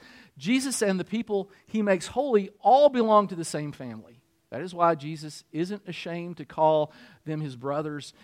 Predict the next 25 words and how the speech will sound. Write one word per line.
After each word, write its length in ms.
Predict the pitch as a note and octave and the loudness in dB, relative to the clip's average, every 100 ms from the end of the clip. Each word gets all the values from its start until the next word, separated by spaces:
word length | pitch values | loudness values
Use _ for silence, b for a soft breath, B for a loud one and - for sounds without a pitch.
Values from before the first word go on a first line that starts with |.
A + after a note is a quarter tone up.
| b | b
and 140 | B2 A#2+ | -14 -10
sisters. 460 | D#3 D3 - - A#2+ | -8 -8 -12 -18 -8
I 60 | |
mean, 160 | F3+ G#3+ | -2 -2
<laughs> 20 | |
I 240 | B2 - - | -2 -6 -12
think 160 | G3 | -10
that's 240 | F3 D3+ D#3 | -6 -6 -6
amazing 560 | C#3+ F#3 F#3 C#3 B2 _ _ _ _ - | -4 -2 -4 -10 -14 _ _ _ _ -4
that 260 | E3+ - _ b b D3 | -2 -2 _ b b -6
Jesus 480 | F3 D4+ D#4 D#4 | 2 2 2 -2
is 140 | B3 G3 | -4 -6
proud 460 | - B3+ C4+ E4+ | 0 4 6 4
of 220 | C4+ G#3+ G#3+ | 6 6 6
us 440 | - G#3+ C4 - | 6 6 6 -4
who 160 | B3 A#3 | -6 6
are 240 | G3+ A3+ | 8 8
his 240 | G#3+ A3+ E3+ | 4 -6 -4
brothers 540 | F3+ E3+ F#3 G#3 - b b b | 4 4 4 -2 -10 b b b
and 120 | G3 | -10
sisters. 480 | G#3 D#4+ E4+ - D#3+ | -4 -2 -2 -4 -6
Now, 140 | F#3 G3+ | 0 6
I've 260 | A#3+ E4+ | 8 8
done 260 | D4 C4 A#3+ | 4 2 0
things 520 | - D#3+ G#3 D4 - | -4 -4 -4 -6 -8